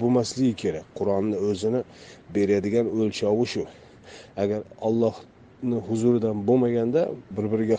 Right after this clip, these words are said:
xilof, o'zaro chalkash, ziddiyatli ko'p taraflarini topishardi, deydi. Tafsirlar haqiqatan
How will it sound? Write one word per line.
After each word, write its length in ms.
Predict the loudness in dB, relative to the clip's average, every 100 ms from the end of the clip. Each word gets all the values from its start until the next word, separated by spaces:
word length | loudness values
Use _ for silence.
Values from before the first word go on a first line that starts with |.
| 0
xilof, 300 | 0 0 0 -12 -20 -20 -20 -20 -6 0
o'zaro 300 | 2 4 4
chalkash, 540 | 4 2 0 2 2 2 -12 -8 -8 -6
ziddiyatli 600 | -2 6 6 4 0 -2 -2 -20 -20 -20 -20 -20 2
ko'p 180 | 8 8 6 -20 -2
taraflarini 680 | 0 0 0 2 4 2 0
topishardi, 580 | -2 -8 -2 0 0 -2
deydi. 260 | -12 -14 -18 -20 -20 -20 -20 -20 -20 -8
Tafsirlar 600 | -2 -2 4 4 6 4 4
haqiqatan 680 | 0 0 0 -2 2 0